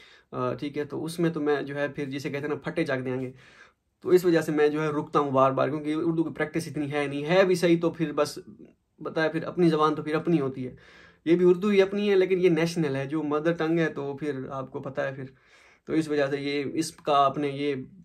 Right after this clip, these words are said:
बर्दाश्त करना है, क्योंकि आहो। नेक्स्ट है जी,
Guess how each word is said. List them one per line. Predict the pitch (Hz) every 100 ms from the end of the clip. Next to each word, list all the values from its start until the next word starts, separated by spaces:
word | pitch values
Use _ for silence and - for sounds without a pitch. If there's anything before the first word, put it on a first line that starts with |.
| _ _ _ _
बर्दाश्त | - 127 165 147 147 143
करना | 139 131
है, | 131 131
क्योंकि | 135 139 135 131 _ _ _ -
आहो। | 151 139 127 - _ _ _ - - - - _ _ _
नेक्स्ट | 156 185 190 214
है | 196
जी, | 196 202 190